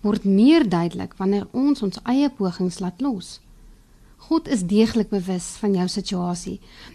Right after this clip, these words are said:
en jy kan vandag vertrou dat hy sal sorg op sy manier.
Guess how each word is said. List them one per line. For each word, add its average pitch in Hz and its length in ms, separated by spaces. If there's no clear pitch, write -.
en 220 140
jy 220 220
kan 302 200
vandag 190 340
vertrou 190 500
dat 208 160
hy 185 140
sal 202 180
sorg 190 400
op 196 120
sy 185 240
manier. 185 440